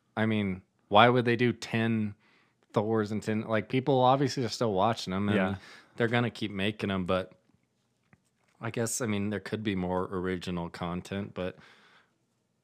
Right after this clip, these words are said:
Speaker 1: it's hard. Like, it's hard to sell those, I think. Like, people aren't gonna watch, like, if you put, slap Star Wars on a show, whether it's whatever version of it, I mean, people are usually gonna watch that.
Speaker 2: Yeah, I don't like the fact, I mean,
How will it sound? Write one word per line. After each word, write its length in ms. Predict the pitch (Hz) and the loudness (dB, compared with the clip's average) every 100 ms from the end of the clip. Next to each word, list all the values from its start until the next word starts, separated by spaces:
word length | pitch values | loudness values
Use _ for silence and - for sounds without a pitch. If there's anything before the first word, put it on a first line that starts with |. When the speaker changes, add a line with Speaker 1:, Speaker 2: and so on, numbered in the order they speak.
| _ _ | _ _
Speaker 1:
it's 200 | 110 107 | -10 -8
hard. 440 | - 107 139 127 90 | 0 2 4 2 0
Like, 160 | 90 | -6
it's 120 | 90 90 | -6 -2
hard 180 | 117 | -2
to 60 | 92 | -2
sell 300 | - 90 131 | -4 -2 -4
those, 200 | 92 80 | -4 -6
I 120 | 82 | -8
think. 260 | 78 80 - 92 - - - - | -10 -14 -14 -16 -18 -20 -14 -12
Like, 120 | - | -8
people 220 | 113 120 | -6 -2
aren't 180 | 117 117 | -2 -2
gonna 220 | 110 104 | -2 -4
watch, 440 | 95 87 98 117 120 | -6 -2 -2 0 -2
like, 160 | 107 | -2
if 80 | 139 | 0
you 80 | 175 | 2
put, 180 | 202 - | 2 2
slap 380 | - - 127 - | -2 2 2 2
Star 300 | - 95 101 | -2 2 2
Wars 280 | 110 117 107 | 2 2 0
on 280 | 104 98 95 | -4 -4 -4
a 320 | 90 85 80 _ _ _ _ _ | -4 -4 -8 _ _ _ _ _
show, 460 | - 95 92 104 104 _ _ | -6 0 0 0 -6 _ _
whether 300 | 104 104 104 | -2 2 2
it's 260 | 92 - - | 2 -2 -8
whatever 480 | - 107 107 104 92 | 0 2 2 2 0
version 420 | 90 92 95 110 | 0 -2 -4 -4
of 140 | 110 | -2
it, 80 | 117 | -4
I 40 | 113 | -2
mean, 160 | 110 | -4
people 240 | 113 120 127 | -4 -4 -6
are 100 | 104 92 | -6 -10
usually 360 | 92 110 117 | -6 -4 -4
gonna 160 | 107 104 | -4 -2
watch 320 | 98 120 - | -4 -4 -8
that. 200 | - - - _ | -12 -12 -16 _
Speaker 2:
Yeah, 280 | - 120 117 107 | 0 2 2 2
I 120 | 123 | 2
don't 140 | 143 147 | 4 4
like 200 | 123 - | 2 0
the 80 | |
fact, 380 | 113 - 110 - | -6 -2 0 0
I 60 | 139 | -2
mean, 280 | 139 120 | -2 -2